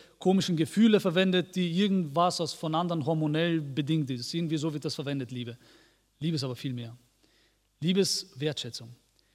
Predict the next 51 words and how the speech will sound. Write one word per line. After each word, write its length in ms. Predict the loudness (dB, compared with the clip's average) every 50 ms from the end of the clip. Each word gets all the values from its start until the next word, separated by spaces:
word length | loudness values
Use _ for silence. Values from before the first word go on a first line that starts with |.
| _ _
Liebe 160 | 0 2 2
ist, 100 | 4 4
dass 120 | 2 0 0
du 60 | 0
einen 120 | 0 0
Menschen 280 | 0 0 -2 -2 -2 -2
so 200 | -2 0 -2 0 0
wert 360 | 0 -2 -2 -4 -10 -18 -20 _ _
hast, 300 | -8 -6 -6 -6 -6 -2
so 80 | -2 0
lieb 240 | 2 2 0 0
gewonnen 400 | -2 -4 -2 -2 -4 -4 -4 -6
hast, 260 | -6 -6 -8 -10 -16 -20 _ _ _ _
dass 120 | _ -8 -6
du 80 | -4
dich 80 | -4 -2
für 60 | -2
ihn 80 | -2 -2
opferst. 340 | -4 -6 -8 -14 -18 -18 -18 _ _ _ _ _ _ _ _ _ _ _ _ _
Dass 140 | -2 2 2
du 60 | 4
einen 140 | 4 6 6
Menschen 380 | 4 4 4 4 4 4 2
so 220 | 4 2 0 2 2
wichtig 340 | 2 0 0 -2 -4 -4
siehst 480 | -2 -2 -2 -2 -2 -4 -8 -12 -8 -6
wie 60 | -2
dich 180 | -2 -2 -2 -2
selbst. 420 | -2 -2 -2 -4 -6 -10 -12 -14 _ _ _ _ _ _ _ _ _ _ _
Dass 160 | -2 -2 0 2
du 240 | 2 2 2 0 -2 -10 -20 _ _ _ _ _ _ _ _ _ _ _ _ _ _ _ _ _ _ _ _ _ _ _
ohne 480 | 4 6 8 8 8 8 6 2 -2
einen 220 | -2 -2 0 0 0
Gewinn 440 | 2 4 6 6 6 4 2 -4 -8 -16 -20 _ _ _ _
zu 160 | -4 -4 -2
suchen, 420 | 0 0 -2 -2 -2 -4 -8 -8 -8 -4
ihm 160 | -2 -2 0 2
Gutes 320 | 0 2 2 0 0 0
tun 160 | -4 -6 -6
möchtest. 400 | -6 -8 -10 -12 -16 -18 -20 -20 _ _ _ _ _ _ _
Dass 160 | 2 4 6 8
dein 140 | 8 8
Leben 220 | 10 10 10 10 10
darauf 220 | 10 8 8 8
ausgerichtet 560 | 8 6 6 6 4 2 2 2 0 -2 -2
ist, 240 | -2 -4 -4 -4 -2
anderen 200 | 0 0 2 2
Menschen 260 | 0 0 0 0 -2
Gutes 240 | -2 -2 -4 -6 -6
zu 80 | -6 -10
tun, 220 | -10 -12 -12 -14